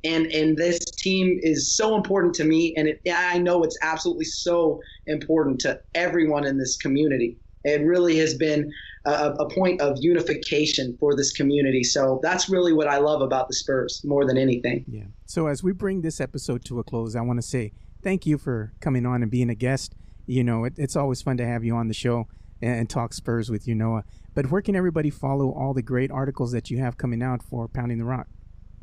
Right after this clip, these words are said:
Speaker 1: Definitely. Uh, yeah. So you can find my work at Pounding the Rock. Um, you know, I'm doing a bunch of draft stuff for them right now because we know the draft is
Speaker 2: Oh,
Speaker 1: less than
Speaker 2: yeah.
Speaker 1: a week away.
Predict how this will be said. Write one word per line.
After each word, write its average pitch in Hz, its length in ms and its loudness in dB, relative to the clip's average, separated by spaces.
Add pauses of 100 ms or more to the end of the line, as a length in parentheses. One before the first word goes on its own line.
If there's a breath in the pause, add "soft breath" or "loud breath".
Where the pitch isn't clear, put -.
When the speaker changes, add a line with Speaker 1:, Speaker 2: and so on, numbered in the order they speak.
(260)
Speaker 1:
Definitely. 196 560 2
Uh, 139 220 2
yeah. 208 260 2 (120)
So 208 100 0
you 185 180 0
can 180 240 2
find 190 300 0
my 175 140 2
work 185 360 2 (120)
at 151 240 -2
Pounding 175 360 2
the 160 100 2
Rock. 170 360 0 (140)
Um, 139 340 0
you 147 80 0
know, 147 80 2
I'm 151 120 2
doing 170 180 4
a - 40 2
bunch 156 200 0
of 151 80 -2
draft 156 340 0
stuff 160 300 -2
for 170 80 0
them 165 160 2
right 165 180 0
now 160 200 0
because 151 440 0 (100)
we 135 120 -2
know 139 100 2
the 151 100 2
draft 147 380 0
is 170 180 0
Speaker 2:
Oh, 151 40 -6
Speaker 1:
less 151 240 0
than 165 160 4
Speaker 2:
yeah. 165 60 4
Speaker 1:
a - 20 4
week 160 260 -2
away. 170 400 2